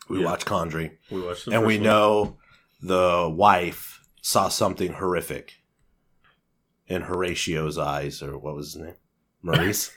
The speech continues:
Speaker 2: <laughs> Maurice.
Speaker 1: Yeah.
Speaker 2: <laughs> Horatio.
Speaker 1: <laughs> Horatio. I don't fucking remember that guy's name.
Speaker 2: We know what she saw, too.
Speaker 1: We
Speaker 2: You
Speaker 1: saw
Speaker 2: remember?
Speaker 1: s-, yeah, and now I know what she saw just because
Speaker 2: Mm-hmm.
Speaker 1: for watching The Nun.
Speaker 2: Did it show it?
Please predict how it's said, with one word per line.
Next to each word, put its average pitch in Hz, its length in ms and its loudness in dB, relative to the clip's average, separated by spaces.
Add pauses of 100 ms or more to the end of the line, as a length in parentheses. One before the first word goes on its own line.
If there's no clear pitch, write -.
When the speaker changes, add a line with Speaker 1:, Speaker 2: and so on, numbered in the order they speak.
Speaker 2:
<laughs> - 100 -20
Maurice. 131 680 2
Speaker 1:
Yeah. 101 280 4
Speaker 2:
<laughs> - 20 2
Horatio. 151 680 0
Speaker 1:
<laughs> - 60 -6
Horatio. 123 800 4
I 110 120 6
don't 127 220 4
fucking 90 300 0
remember 82 280 -4
that 78 120 -4
guy's 82 200 -4
name. 90 100 -6 (180)
Speaker 2:
We 110 120 4
know 117 200 4
what 101 220 0
she - 180 -6
saw, 95 300 0
too. 98 200 -10
Speaker 1:
We 120 100 8
Speaker 2:
You - 20 4
Speaker 1:
saw 143 240 6
Speaker 2:
remember? 113 140 8
Speaker 1:
s-, - 360 -6
yeah, 110 320 4
and 101 80 0
now 104 240 4
I 113 200 6
know 87 220 -4
what 71 120 -6
she - 160 -10
saw 73 280 -2
just 76 240 -8
because 95 160 -8
Speaker 2:
Mm-hmm. 90 180 -4
Speaker 1:
for 82 160 -6
watching 76 400 -4
The 71 80 -10
Nun. 80 340 -8 (2000)
Speaker 2:
Did 101 100 -2
it 90 80 2
show 87 260 -6
it? - 140 -8